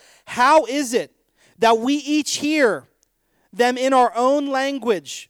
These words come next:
to which we were born?" How is it that whatever's happening up there, we can all hear it in our own language? Parthians and Medes and Amalekites and, and, and the residents of Mesopotamia and Judea and Cappadocia and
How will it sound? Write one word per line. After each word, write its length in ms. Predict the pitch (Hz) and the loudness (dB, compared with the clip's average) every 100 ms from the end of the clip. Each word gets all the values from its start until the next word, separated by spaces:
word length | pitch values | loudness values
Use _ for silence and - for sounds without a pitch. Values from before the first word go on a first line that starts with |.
| _ - | _ -12
to 100 | 233 | -8
which 240 | 247 - | -6 -6
we 80 | 247 | -4
were 160 | 202 | -4
born?" 400 | 175 214 190 120 _ _ _ _ | -4 -4 -4 -10 _ _ _ _
How 260 | 262 320 302 | 2 2 2
is 200 | 320 269 | -4 -4
it 140 | 254 | -4
that 160 | 233 220 | -2 0
whatever's 380 | 269 302 302 | 0 0 -4
happening 400 | 269 277 294 262 | -4 -4 -6 -6
up 100 | 226 | -6
there, 160 | - 214 - _ | -2 -4 -4 _
we 140 | 226 247 | -8 -6
can 140 | 269 | -2
all 200 | 262 262 | 0 0
hear 240 | 220 269 | -2 -2
it 80 | 240 | -2
in 80 | 220 | 0
our 160 | 208 214 | -2 -2
own 120 | 220 | -4
language? 680 | 202 208 180 139 - - _ _ _ _ _ _ _ | -8 -8 -10 -12 -12 -20 _ _ _ _ _ _ _
Parthians 680 | - 254 269 269 240 190 175 | 0 2 2 -2 -8 -8 -6
and 180 | 196 202 | -8 -6
Medes 480 | 240 262 226 160 - | -8 -8 -8 -8 -6
and 160 | 196 175 - - _ _ - | -8 -8 -20 -20 _ _ -4
Amalekites 680 | 240 269 247 214 185 - | 0 2 2 0 -2 -2
and, 180 | 214 196 | -2 -2
and, 240 | 196 208 202 | -6 -8 -6
and 140 | 220 | 0
the 80 | 208 | 2
residents 460 | 240 247 254 240 | 2 0 -2 -4
of 60 | 233 | -2
Mesopotamia 840 | 233 - 226 - 247 262 269 214 | -4 -4 -10 -8 -6 -6 -4 -4
and 120 | 190 190 | -6 -6
Judea 640 | 214 185 233 262 240 185 | -8 -4 -2 0 0 -2
and 220 | 185 202 | -4 -10
Cappadocia 760 | - 226 226 240 226 277 277 233 | -4 -4 -4 -6 -6 -6 0 0
and 240 | 185 180 | 0 -8